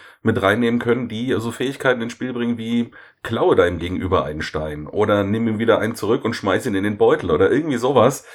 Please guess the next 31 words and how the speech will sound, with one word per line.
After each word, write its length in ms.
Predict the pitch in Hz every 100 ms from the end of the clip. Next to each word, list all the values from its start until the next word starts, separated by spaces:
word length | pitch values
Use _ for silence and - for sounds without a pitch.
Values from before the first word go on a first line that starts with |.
| - -
wo 140 | 98 123
dann 160 | 147
vielleicht 380 | 147 107 113 -
noch 60 | 110
ein 160 | 101
bisschen 520 | 214 240 - - 151
mehr 180 | 135 127
Gemeinheit 540 | 123 113 117 110 95 95
drin 160 | 92
gewesen 500 | 90 82 87 87 76
wäre, 560 | 87 113 131 95 110 120 - - _
falls 320 | - 95 -
man 80 | 98
dann 140 | 104
irgendwie 260 | 92 101 95
sich 160 | 98 95
mal 120 | 90
streiten 380 | - 82 95 -
will 120 | 76
in 80 | 76
der 100 | -
Familie 640 | - 101 123 85 76 76
und 100 | 78
nicht 180 | 85 78
einfach 180 | 85
nur 120 | 82 78
Friede, 240 | 87 80
Freude, 280 | - 80 78
Eierkuchen 520 | 82 76 - 78 76
haben 180 | 73 76
will. 200 | 76